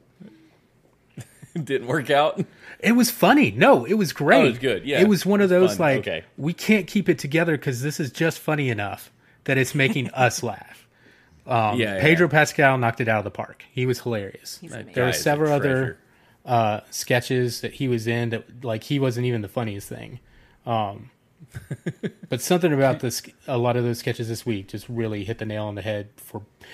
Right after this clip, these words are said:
Speaker 2: and especially for being the ones where they just can't keep it together at all.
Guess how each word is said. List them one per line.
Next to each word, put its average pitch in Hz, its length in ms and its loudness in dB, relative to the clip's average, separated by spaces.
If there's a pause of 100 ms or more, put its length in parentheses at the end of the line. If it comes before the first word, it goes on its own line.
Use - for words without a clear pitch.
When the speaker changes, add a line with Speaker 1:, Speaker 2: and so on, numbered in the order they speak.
(180)
Speaker 2:
and 127 160 -4
especially 123 460 -4
for - 140 -8
being 113 260 -4
the 104 80 -6
ones 101 340 -10
where 113 120 -2
they 107 180 -6
just 107 280 -16
can't 107 220 -8
keep - 180 -12
it 117 80 -12
together 101 300 -12
at 98 40 -14
all. 98 220 -16